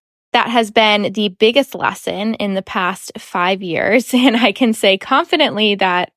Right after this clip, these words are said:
almost every other small business owner I talk to on the podcast and all of my small business friends feel the same way, is to ride the wave that comes with small business. And this can be so incredibly hard, especially in those low times when you feel like,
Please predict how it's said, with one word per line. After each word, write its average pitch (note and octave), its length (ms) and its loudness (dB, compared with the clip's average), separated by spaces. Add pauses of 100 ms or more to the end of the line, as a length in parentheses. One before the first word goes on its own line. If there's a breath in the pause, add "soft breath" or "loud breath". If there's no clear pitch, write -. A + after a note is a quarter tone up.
(200)
almost A#3 400 2
every B3 240 2
other C4 180 4
small A#3+ 260 2
business G#3+ 360 -2
owner G3+ 180 2
I F#3+ 100 0
talk G3+ 240 0
to G3 100 -2
on F3+ 100 0
the F#3+ 80 -4
podcast A#3 600 2
and G3 80 -4
all G#3 160 4
of G#3 80 0
my G#3+ 120 2
small G#3 260 -2
business F#3+ 380 -2
friends F3+ 460 -2 (100)
feel F#3+ 340 4
the G3 60 -8
same G#3 400 -4
way, F3+ 440 4 (220)
is B3 320 4 (200)
to C4 320 4
ride A3+ 760 2 (120)
the B3+ 140 4
wave G3 640 2
that G3+ 200 2
comes F#3 520 0
with E3+ 380 -2
small E3 340 0
business. - 580 -2 (280)
And A#3 180 6
this A#3 140 4
can D#4 200 2
be A#3+ 260 4
so - 320 2
incredibly G#3+ 520 2
hard, F#3 360 4
especially A#3+ 760 2
in G3+ 240 -2
those G3 420 2
low F3+ 300 2
times A#3+ 600 2
when G3+ 240 0
you F#3+ 140 -2
feel F3+ 400 0
like, E3 360 2